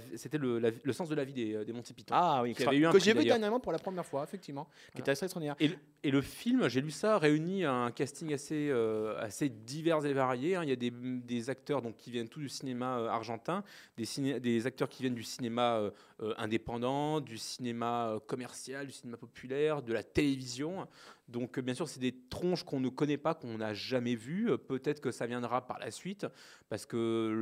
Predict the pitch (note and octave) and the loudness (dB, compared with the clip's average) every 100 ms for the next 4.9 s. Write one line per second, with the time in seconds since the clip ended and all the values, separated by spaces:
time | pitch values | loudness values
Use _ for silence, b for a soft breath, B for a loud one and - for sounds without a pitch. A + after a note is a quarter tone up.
0 | G#2+ G#2 - C#3 A#2+ G#2+ G#2 G#2 G2+ - | -2 -8 -8 -4 0 0 0 -2 -8 -10
1 | A2 C3+ A#2 C3 B2+ B2 A#2+ - C3 C3 | -8 -6 -6 -2 0 2 0 0 0 2
2 | A#2+ G#2+ - D#3 - B2+ A2+ A#2 A#2+ C3+ | 2 -2 -4 -8 -4 -2 -2 -2 -2 2
3 | B2+ A2+ G#2+ - A#2+ A2 A2 B B B | 2 0 -4 -10 -8 -8 -8 B B B
4 | A2+ C3 B2 A2+ A2+ G#2+ G3+ - | -10 -4 -2 -2 -2 0 -2 -4